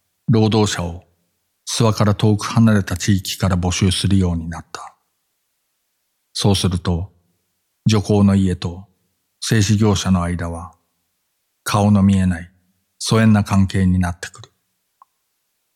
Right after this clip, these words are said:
そうした状況を背景に起きたのが、製紙業者同士の女工の奪い合いである。千九百三年に、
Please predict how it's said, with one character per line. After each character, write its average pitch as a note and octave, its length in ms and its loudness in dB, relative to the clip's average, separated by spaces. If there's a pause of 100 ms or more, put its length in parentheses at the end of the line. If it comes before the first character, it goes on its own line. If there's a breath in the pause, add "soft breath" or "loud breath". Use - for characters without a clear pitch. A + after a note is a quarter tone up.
(320)
そ - 200 0
う F#2+ 40 2
し - 60 -4
た G#2 100 0
状 G2 200 2
況 G2 180 -2
を F#2+ 180 2
背 G2 180 0
景 F2+ 200 -2
に F#2 100 2 (100)
起 - 80 -6
き - 60 -10
た F#2 80 -2
の F2 120 -4
が、 F2+ 260 -16 (960)
製 A2 220 0
紙 G#2 180 2
業 G#2 120 4
者 G2 140 0
同 G2 220 2
士 F#2 160 -2
の F2+ 80 -2
女 F#2+ 160 0
工 G2+ 220 2
の F#2+ 140 4
奪 F2+ 260 0
い F2+ 120 -2
合 F2 80 -6
い F2+ 60 -2
で E2+ 160 -6
あ - 80 -10
る。 - 80 -14 (2250)
千 B2 260 2
九 G#2 160 0
百 F2+ 160 -4
三 G#2 280 2
年 E2+ 200 0
に、 F2 140 -10